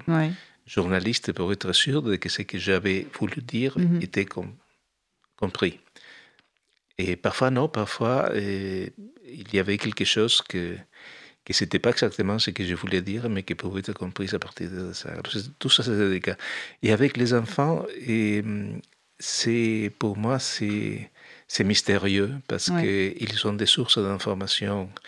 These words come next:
Speaker 2: qui sont complètement différentes de celles que j'avais quand j'étais enfant. Alors, euh, et, hum,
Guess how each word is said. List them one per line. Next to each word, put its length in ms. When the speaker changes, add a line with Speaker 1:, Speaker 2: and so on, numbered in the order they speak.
Speaker 2:
qui 100
sont 160
complètement 380
différentes 460
de 40
celles 180
que 140
j'avais 540
quand 160
j'étais 460
enfant. 340
Alors, 500
euh, 260
et, 380
hum, 320